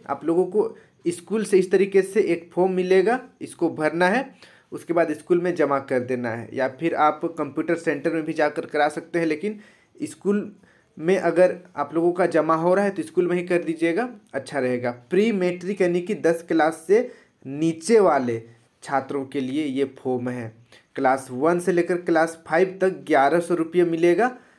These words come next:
क्लास सिक्स से क्लास एट तक सत्रह सौ रुपये मिलेगा, और नाइन टेन का, अ, अलग रहता है, ठीक है, थोड़ा सा ज़्यादा मिलेगा, सत्रह सौ से। तो इस तरीके से है फॉर्म।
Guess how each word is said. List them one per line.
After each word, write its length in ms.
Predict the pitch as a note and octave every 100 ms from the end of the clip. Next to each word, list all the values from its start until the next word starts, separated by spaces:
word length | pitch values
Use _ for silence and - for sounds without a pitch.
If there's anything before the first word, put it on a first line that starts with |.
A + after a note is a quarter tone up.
| _
क्लास 360 | D3 C#3+ D3 -
सिक्स 240 | F#3+ F#3+
से 160 | - G3
क्लास 460 | F#3+ E3 D3+ D#3+ - -
एट 320 | F3 F3+ F3+
तक 200 | A3 A3
सत्रह 440 | - D3+ - D#3
सौ 160 | D3+ D3+
रुपये 460 | C#3 C#3 D#3+ A#3 - _ -
मिलेगा, 440 | C#3 C#3 B2+ B2
और 200 | - C3+
नाइन 240 | C3+ D3+ E3
टेन 260 | E3+ E3
का, 260 | - F3+ G3+ - - _ -
अ, 180 | C3 -
अलग 300 | D#3 D3+ C3
रहता 300 | B2 B2 B2
है, 60 | B2+
ठीक 140 | E3
है, 60 | E3
थोड़ा 160 | D#3
सा 120 | D3+
ज़्यादा 240 | D3 C3 C3
मिलेगा, 260 | B2+ B2+
सत्रह 280 | B2+ B2+ B2
सौ 180 | B2 B2
से। 200 | A#2 A#2 - - - _
तो 200 | B2+ B2+
इस 180 | D3+ D#3+
तरीके 280 | E3 E3 E3
से 140 | F3
है 200 | F3 F3
फॉर्म। 240 | F3+ A3